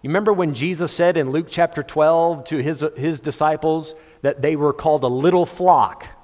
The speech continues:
He says in John ten, "I have another flock, I have other sheep," talking about Gentile believers.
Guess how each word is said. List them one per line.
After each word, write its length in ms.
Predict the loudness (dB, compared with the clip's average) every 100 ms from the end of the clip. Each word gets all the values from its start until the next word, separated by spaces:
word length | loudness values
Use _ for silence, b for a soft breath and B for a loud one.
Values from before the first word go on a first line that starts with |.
| _ _ _ _ _ _ _ _ _ _ _ _
He 80 | -10
says 260 | -2 0 0
in 80 | -2
John 260 | 0 0
ten, 220 | 0 0
"I 80 | 0
have 180 | 2 2
another 340 | 2 0 0 0
flock, 320 | 2 2 2
I 60 |
have 100 | 0
other 320 | 0 2 2 0
sheep," 440 | -2 -2 -2 -2
talking 300 | 0 0 0
about 240 | -2 -2
Gentile 460 | 0 0 0 -2 -2
believers. 500 | -2 -4 -6 -10 -16